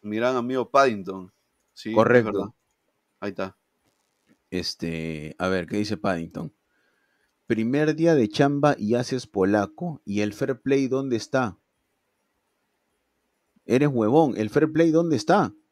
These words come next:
Speaker 2: ¿Dónde está el fair play?"
Speaker 1: Increíble mi
Speaker 2: Un,
Speaker 1: país.
Speaker 2: un, un saludo a mi gran amigo Sepúlveda, ¿eh?
Speaker 1: Osito
Speaker 2: Encantado.
Speaker 1: Paddington.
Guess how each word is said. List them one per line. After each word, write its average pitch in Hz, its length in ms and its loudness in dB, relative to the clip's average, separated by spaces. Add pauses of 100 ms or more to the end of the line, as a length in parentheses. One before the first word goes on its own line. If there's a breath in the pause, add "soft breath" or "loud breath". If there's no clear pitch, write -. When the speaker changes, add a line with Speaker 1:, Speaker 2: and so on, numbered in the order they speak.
(320)
Speaker 2:
¿Dónde 202 320 4
está 202 140 -2
el 202 60 0
fair 190 160 -2
play?" 185 440 6 (600)
Speaker 1:
Increíble 110 240 -2
mi 98 80 -4
Speaker 2:
Un, 80 60 -12
Speaker 1:
país. 92 380 -4
Speaker 2:
un, 139 120 -2 (200)
un 135 180 -4
saludo 139 380 2
a 135 40 -2
mi 117 140 -2
gran 127 220 -2
amigo 120 520 -2
Sepúlveda, 85 680 -4
¿eh? 98 180 -12
Speaker 1:
Osito 101 240 -6 (120)
Speaker 2:
Encantado. 120 160 4
Speaker 1:
Paddington. 98 480 -4